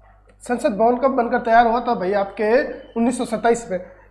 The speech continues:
रट लीजिए, याद कर लीजिए, ऐसा प्रश्न तो आएगा, हंड्रेड परसेंट ऐसा आएगा, आपके भी दिमाग में थोड़ा घूमता होगा।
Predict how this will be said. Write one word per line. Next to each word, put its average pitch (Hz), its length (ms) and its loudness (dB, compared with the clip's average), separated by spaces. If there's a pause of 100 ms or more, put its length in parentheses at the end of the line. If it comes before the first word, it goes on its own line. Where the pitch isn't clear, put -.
(100)
रट 254 160 4
लीजिए, 262 320 0
याद 240 320 8
कर 254 80 2
लीजिए, 262 280 0
ऐसा 254 260 2
प्रश्न 269 320 -4
तो 262 140 2
आएगा, 226 640 4
हंड्रेड 226 280 -4
परसेंट 247 300 -4
ऐसा 240 260 2
आएगा, 208 300 2
आपके 190 380 -2
भी 226 100 0
दिमाग 220 280 0
में 220 140 -4 (360)
थोड़ा 208 160 2
घूमता 190 320 -2
होगा। 160 340 -2